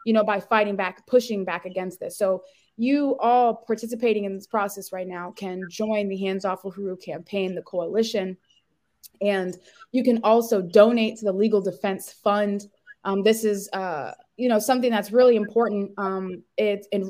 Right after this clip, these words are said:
is recognizing that these attacks on us are a part of, um, I mentioned economic sanctions, and it's a part of being,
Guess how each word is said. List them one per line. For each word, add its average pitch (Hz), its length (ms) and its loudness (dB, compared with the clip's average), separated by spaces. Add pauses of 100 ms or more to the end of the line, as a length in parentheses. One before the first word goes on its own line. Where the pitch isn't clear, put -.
is 208 200 0
recognizing 196 640 0
that 185 160 -6
these 262 300 -2
attacks 247 500 -2
on 202 180 -4
us 185 240 -8 (400)
are 220 180 6
a 208 100 -2
part 285 400 2
of, 196 360 0 (400)
um, 208 100 0
I 202 80 2
mentioned 233 300 0
economic 208 420 -4
sanctions, 180 640 -10 (320)
and 220 320 2
it's 226 140 2
a 226 60 0
part 311 280 2
of 220 180 2
being, 240 300 0